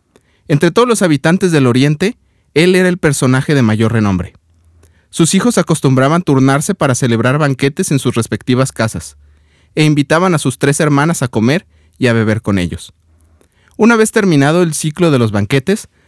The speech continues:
Job se aseguraba de que sus hijos se purificaran. Muy de mañana, ofrecía un holocausto por cada uno de ellos, pues pensaba, "Tal vez mis hijos hayan pecado y maldecido en su corazón a Dios".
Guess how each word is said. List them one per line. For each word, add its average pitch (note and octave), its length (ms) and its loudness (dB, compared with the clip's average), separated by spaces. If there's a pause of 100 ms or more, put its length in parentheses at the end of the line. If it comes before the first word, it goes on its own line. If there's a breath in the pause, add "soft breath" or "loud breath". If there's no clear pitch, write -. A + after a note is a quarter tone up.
(180)
Job F3+ 180 0
se G#3 120 0
aseguraba D3+ 460 2
de D#3 120 -2
que C3 100 -2
sus B2+ 220 -4
hijos C#3+ 240 0
se C3+ 100 -2
purificaran. G2 680 -4 (600)
Muy F3+ 160 2
de G#3 80 0
mañana, D3+ 460 0 (140)
ofrecía D#3+ 600 0
un D#3+ 180 2
holocausto C#3 600 0
por B2 200 -2
cada C3+ 240 0
uno C#3 240 0
de G#2+ 140 2
ellos, F#2 340 -4 (320)
pues C#3 160 2
pensaba, B2 500 0 (460)
"Tal F3+ 160 2
vez G#3 220 2
mis D#3+ 180 0
hijos E3 300 -2
hayan D#3 220 2
pecado C#3 440 -2 (400)
y D3 120 2
maldecido C#3+ 520 0
en D#3 80 0
su C#3+ 100 -6
corazón A#2+ 420 0
a A#2 60 2
Dios". F#2+ 360 -2